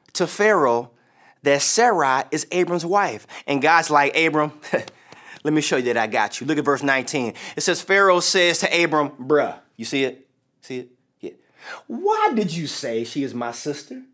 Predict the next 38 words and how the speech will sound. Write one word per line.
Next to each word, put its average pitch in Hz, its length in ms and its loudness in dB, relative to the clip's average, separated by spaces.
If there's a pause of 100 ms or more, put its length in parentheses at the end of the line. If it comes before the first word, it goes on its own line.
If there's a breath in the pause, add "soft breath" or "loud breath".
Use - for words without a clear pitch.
(520 loud breath)
and 165 80 -2
allow 160 240 4
me 156 120 0
to 135 80 -6
take 143 240 -6
her 143 80 -6
as 123 180 -4
my 117 160 -6
wife? 117 420 -4 (300 soft breath)
Now 226 240 2
then, 135 360 -4 (380)
here's 277 320 2
your 220 160 8
wife. 180 360 4 (520)
Take 277 280 2
her 247 180 6
and 180 160 0
get 226 140 6
up 226 120 4
out 208 220 8
of 196 60 6
here." 156 340 4 (800)
All 151 80 -2
right? 214 160 -6 (800 soft breath)
Because, 190 280 -2
everybody, 180 500 2 (200 loud breath)
it's 233 180 2
in 214 220 2
him 208 680 2 (800)
where 139 120 0
we 143 140 2
find 120 640 -2 (520)
true - 260 -8
safety. - 640 -8
But 165 100 0
number 196 180 2
two, 285 180 2
everybody, 156 460 4